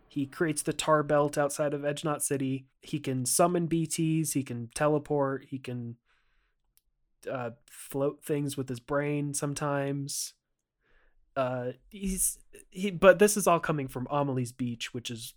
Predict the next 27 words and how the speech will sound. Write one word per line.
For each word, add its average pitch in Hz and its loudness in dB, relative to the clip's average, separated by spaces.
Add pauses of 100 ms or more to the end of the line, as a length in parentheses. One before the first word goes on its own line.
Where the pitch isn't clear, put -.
(140)
all 127 -4
powerful 117 -6
for 117 -10
reasons 110 -10
I 113 -6
will 110 -8
explain 110 -10
later. - -16 (420)
Amelie 170 4
then 143 -2
convinces 139 -4
Higgs 151 0
that 135 -2
the 123 -6
last 151 0
stranding, 123 -4
as 123 -4
they 123 -4
call 120 -6
it, 160 -2
which 135 -8
is 123 -6
the 123 -6
sixth - -2 (220)
extinction 143 -2
event, 117 -6 (1080)
uh, 135 -2